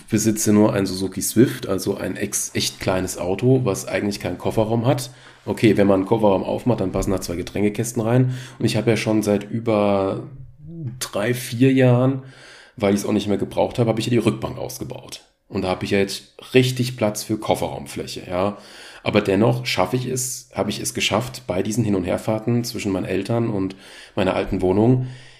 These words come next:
wirklich dieses Auto immer wieder voll zu kriegen, ja, und immer wieder da was zwischenzulagern. Das war schon echt heftig, ja. Ja, also ich, ich muss einfach von, von vorne nach hinten gehen. Das macht am meisten Sinn.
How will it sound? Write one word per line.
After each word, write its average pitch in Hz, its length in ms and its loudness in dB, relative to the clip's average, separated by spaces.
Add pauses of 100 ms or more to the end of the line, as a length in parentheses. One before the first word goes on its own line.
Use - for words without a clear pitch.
(160)
wirklich 113 300 2
dieses 104 240 -2
Auto 117 520 -2
immer 127 360 2
wieder 110 300 -2
voll 196 260 0
zu - 180 -2
kriegen, 82 380 -6
ja, 101 460 -6 (300)
und 113 140 -6
immer 123 240 6
wieder 123 140 4
da 120 140 4
was 123 200 0
zwischenzulagern. 73 960 -2
Das - 280 -10
war 87 160 -2
schon 113 540 0
echt - 240 4
heftig, - 400 0
ja. 90 460 -2
Ja, 101 140 6
also 92 140 2
ich, - 220 -8
ich - 140 -6
muss 123 180 4
einfach 113 160 0
von, 104 160 0
von 107 200 2
vorne 143 460 2
nach 110 200 0
hinten 95 400 0
gehen. 92 180 -4
Das 95 140 -4
macht 101 160 0
am 95 120 -2
meisten 92 360 -2
Sinn. 87 220 -8